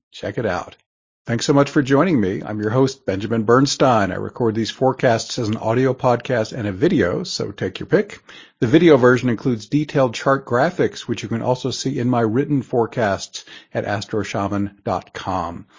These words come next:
Check out our website, this week in astrology dot com, where you can hear the show and subscribe to podcast updates. And if you haven't already,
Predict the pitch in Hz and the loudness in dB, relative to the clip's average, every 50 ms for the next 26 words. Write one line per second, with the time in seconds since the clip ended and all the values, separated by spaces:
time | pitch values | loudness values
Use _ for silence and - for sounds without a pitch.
0 | - _ _ - - - 120 - 123 110 107 104 101 110 117 120 - - 165 190 | -20 _ _ -8 -2 -2 0 2 2 2 2 4 4 4 2 2 2 2 2 0
1 | 214 - - - 107 - - - 113 104 - 110 104 98 - - - 113 110 107 | 0 -2 -6 -8 -8 -8 -6 -8 -8 -6 -4 -4 -6 -6 -6 -2 2 2 2 2
2 | 107 95 101 107 98 101 85 - - - - 156 175 165 143 123 113 107 101 - | 2 0 -2 -4 -4 -4 -4 -6 -6 -2 0 2 2 2 2 0 0 0 -2 -4
3 | 104 101 139 165 165 139 139 123 - 143 139 131 131 - - 120 135 151 151 147 | -6 -2 0 2 2 2 2 2 2 4 4 4 4 2 -2 -2 0 2 2 2
4 | 139 - 135 110 - - - 110 107 113 113 110 - - 82 76 - - - 92 | 0 -2 -6 -8 -8 -4 -2 -2 -2 -2 -4 -6 -6 -4 -6 -6 -6 -6 -8 -8
5 | - - - - 185 185 - - 104 87 87 - - - 131 127 139 151 131 120 | -8 -4 0 0 0 2 2 0 0 0 0 -8 -12 -8 -4 -2 -2 -2 -2 -4
6 | - 101 101 - 110 135 165 147 - - 156 156 147 147 156 185 196 147 113 95 | -6 -10 -8 -4 -4 -4 -2 -2 -2 0 2 2 4 4 2 4 4 4 2 0
7 | - | -2